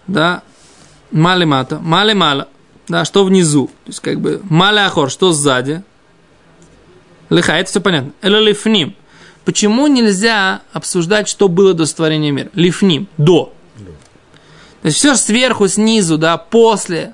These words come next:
Вот и не по-, окей, без этого. Можно предположить, что мы просто не понимаем, и это можно не обсуждать. Гемара говорит: «А чё, почему нельзя обсуждать то, что было раньше?» Майда авей хавей.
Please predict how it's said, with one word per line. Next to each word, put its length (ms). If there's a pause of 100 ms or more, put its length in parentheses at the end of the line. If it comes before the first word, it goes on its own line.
(120)
Вот 180
и 60
не 100
по-, 340
окей, 200
без 200
этого. 160
Можно 300
предположить, 440
что 120
мы 100
просто 220
не 80
понимаем, 480
и 40
это 120
можно 220
не 60
обсуждать. 220 (540)
Гемара 200
говорит: 200
«А 60
чё, 160
почему 340
нельзя 300
обсуждать 260
то, 80
что 140
было 180
раньше?» 300 (1300)
Майда 420
авей 160
хавей. 340